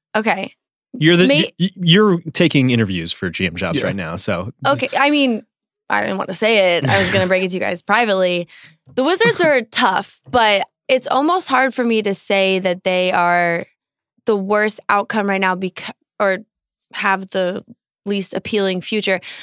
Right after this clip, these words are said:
Speaker 1: Because part of what made them so unappealing to me before was Grunfeld.
Speaker 2: Mm-hmm.
Speaker 1: And it seemed like he was never gonna be let go. And so that was a major part of it. And, you know, we thought because of him,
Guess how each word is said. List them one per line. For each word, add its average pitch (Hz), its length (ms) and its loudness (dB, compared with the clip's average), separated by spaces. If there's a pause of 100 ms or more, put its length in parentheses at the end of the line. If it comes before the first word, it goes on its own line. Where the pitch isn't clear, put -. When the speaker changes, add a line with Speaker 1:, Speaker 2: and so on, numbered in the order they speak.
(120)
Speaker 1:
Because 285 280 2
part 269 280 0
of 339 200 0
what 226 220 2
made 214 200 0
them 220 180 -2
so 202 260 0
unappealing 202 460 -2
to 208 100 -6
me 190 120 -2
before 190 400 0
was 185 220 -2
Grunfeld. 190 500 -6 (140)
Speaker 2:
Mm-hmm. 110 260 0 (100)
Speaker 1:
And 262 140 2
it 254 100 2
seemed 254 160 2
like 240 120 0
he 233 80 -2
was 226 140 0
never 202 380 2
gonna 196 180 0
be 185 120 0
let 180 240 -4
go. - 320 -6 (420)
And 226 140 0
so 247 100 2
that 254 140 4
was 339 140 0
a 320 60 0
major 233 260 0
part 269 220 2
of 214 80 0
it. 185 140 -2 (260)
And, 208 300 -2
you 240 120 2
know, 214 120 2
we 208 120 0
thought 196 280 2
because 196 260 -4
of 190 100 -4
him, 185 440 -2